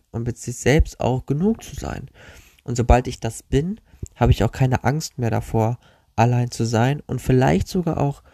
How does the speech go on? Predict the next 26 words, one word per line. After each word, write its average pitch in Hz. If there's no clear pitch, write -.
allein 110
zu -
bleiben. -
Darüber 120
hinaus 135
kommen 147
natürlich 131
noch 120
gewisse 131
Erfahrungswerte, 120
wo 117
man 113
immer 147
mal 120
wieder 156
das 139
Gefühl 139
hat, 131
"Hm, 117
also 110
irgendwie 147
hab -
ich -
so 143
das 127
Gefühl, 127